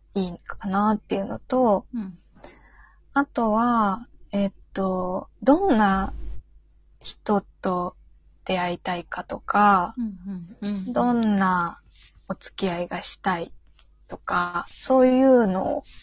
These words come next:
Speaker 1: 書いとくといいんじゃないかな。
Speaker 2: 確かに。それもなんかあったの。あ、そうそう。の、なんか自分がこういう付き合いをしたいとか、
Speaker 1: うん。
Speaker 2: こういう風に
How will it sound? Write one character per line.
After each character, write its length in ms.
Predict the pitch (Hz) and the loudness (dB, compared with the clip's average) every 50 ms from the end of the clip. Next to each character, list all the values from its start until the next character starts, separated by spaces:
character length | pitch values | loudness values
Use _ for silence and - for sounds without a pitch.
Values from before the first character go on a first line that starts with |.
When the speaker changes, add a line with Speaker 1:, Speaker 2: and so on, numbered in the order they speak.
| - _ _ _ - | -20 _ _ _ -6
Speaker 1:
書 100 | - 185 | -6 -6
い 80 | 269 | -6
と 100 | - - | -8 -10
く 140 | - - - | -12 -12 -12
と 100 | - - | -10 -10
い 60 | - | -10
い 40 | - | -8
ん 40 | - | -10
じ 80 | - - | -12 -12
ゃ 20 | |
な 100 | - - | -14 -14
い 60 | - | -12
か 160 | 233 - - - - - - _ _ - _ - _ - - - - | -12 -12 -12 -12 -16 -20 -20 _ _ -20 _ -20 _ -20 -20 -14 -12
な。 100 | 214 190 | -12 -10
Speaker 2:
確 200 | - - - - | -10 -12 -14 -14
か 100 | - - | -16 -16
に。 180 | 165 170 - - - - - - - _ _ - - - _ _ - - - - - - - - - - _ - - _ _ _ _ _ _ _ _ _ - - _ _ _ _ _ _ _ _ _ | -16 -18 -20 -20 -20 -20 -20 -20 -20 _ _ -20 -20 -20 _ _ -20 -20 -20 -20 -20 -20 -20 -20 -20 -20 _ -20 -20 _ _ _ _ _ _ _ _ _ -20 -20 _ _ _ _ _ _ _ _ _
そ 220 | _ - - - - _ _ - - | _ -20 -20 -20 -20 _ _ -16 -10
れ 120 | 226 226 | -8 -6
も 220 | 226 226 233 233 226 | -4 -4 -4 -4 -4
な 200 | 226 233 240 233 | -4 -4 -4 -6
ん 60 | 226 | -8
か 340 | 233 - - 196 185 175 175 | -8 -12 -12 -12 -12 -10 -12
あ 20 | |
っ 40 | 175 - - - - | -14 -14 -18 -18 -16
た 80 | 170 175 | -16 -16
の。 100 | - - - | -16 -18 -18
あ、 100 | - 180 | -18 -16
そ 200 | 170 - - 202 | -14 -10 -8 -8
う 60 | 190 | -8
そ 140 | 180 - - | -8 -10 -10
う。 40 | 165 | -8
の、 480 | 175 190 202 208 208 214 214 214 214 - - - - - | -6 -6 -4 -4 -4 -4 -4 -6 -8 -10 -14 -20 -14 -14
な 80 | 214 | -12
ん 20 | - | -12
か 80 | 170 | -12
自 180 | 170 - 202 196 | -12 -10 -10 -8
分 400 | 190 220 240 247 247 240 240 233 | -6 -4 -2 0 0 0 0 -2
が 180 | 240 247 240 | -2 -4 -4
こ 220 | 220 - - 240 240 | -6 -8 -12 -10 -8
う 80 | 233 | -6
い 100 | 226 226 | -6 -6
う 60 | 233 226 | -6 -8
付 180 | - - - | -10 -16 -14
き 140 | - 233 226 | -10 -8 -8
合 40 | 220 | -8
い 60 | 214 | -8
を 80 | 202 190 | -10 -12
し 120 | - - | -14 -12
た 160 | - 202 190 | -10 -10 -10
い 60 | 190 | -10
と 140 | 185 - 185 | -10 -14 -18
か、 420 | - - 185 196 190 175 - - - - - - - - - - - - | -10 -4 -2 -2 -2 -2 -6 -10 -18 -20 -20 -20 -20 -20 -20 -18 -6 0
Speaker 1:
う 80 | 214 | 2
ん。 160 | 220 220 208 202 | 4 6 6 6
Speaker 2:
こ 40 | 190 | 4
う 40 | 175 | 2
い 120 | 170 202 | 0 -2
う 60 | 226 226 | -6 -8
風 260 | - 240 233 226 202 | -8 -6 -6 -6 -6
に 340 | 185 185 190 185 175 - | -6 -8 -8 -8 -8 -10